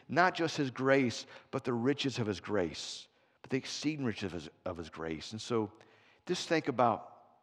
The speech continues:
how much has changed in this world in the last hundred years.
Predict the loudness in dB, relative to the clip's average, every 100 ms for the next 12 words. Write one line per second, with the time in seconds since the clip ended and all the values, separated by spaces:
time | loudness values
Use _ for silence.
0 | _ _ _ _ _ _ _ 0 2 4
1 | 4 2 -8 -10 -4 -4 -4 -4 -2 -2
2 | -4 -8 -10 -8 -4 -4 -6 -14 -16 -8
3 | -4 -4 -6 -12 -12 -8 -8 -8